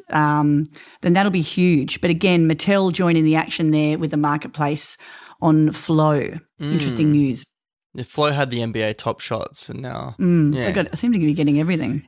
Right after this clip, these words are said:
Speaker 2: Interesting.
Speaker 1: What's next?
Speaker 2: So I was in Bali for the G twenty. I had a few meetings with Sleepy Joe Biden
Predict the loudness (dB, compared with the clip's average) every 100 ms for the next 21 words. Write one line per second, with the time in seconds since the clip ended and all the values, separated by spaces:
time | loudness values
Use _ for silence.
0 | -8 -4 -2 -2 -2 -2 -2 -4 -8 -8
1 | -8 -10 -6 -2 0 2 2 2 0 0
2 | -2 -4 -2 0 2 2 -2 -4 -6 -2
3 | -2 -2 -2 0 0 -2 -4 -6 -2 0
4 | 0 -2 -2 0 -2 -2 -4 -4 -2 -2
5 | -2 -4 -2 -2 0 0 0 0 -4